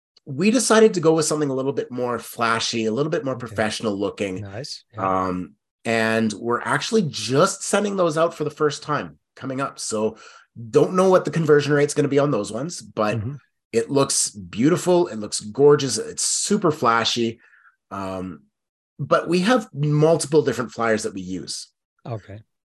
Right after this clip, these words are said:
Speaker 1: We also have another one that I don't have a example of it here, but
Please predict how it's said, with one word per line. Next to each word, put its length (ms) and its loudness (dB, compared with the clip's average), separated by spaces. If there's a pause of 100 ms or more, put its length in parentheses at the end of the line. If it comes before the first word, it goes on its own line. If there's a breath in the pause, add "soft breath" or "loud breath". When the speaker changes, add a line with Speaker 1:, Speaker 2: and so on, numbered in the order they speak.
Speaker 1:
We 180 2
also 440 4
have 240 2
another 420 6
one 500 -6
that 400 -2
I 80 -4
don't 280 -2
have 320 0 (120)
a 560 0 (840)
example 540 -2
of 120 -4
it 80 -8
here, 220 -4
but 280 -10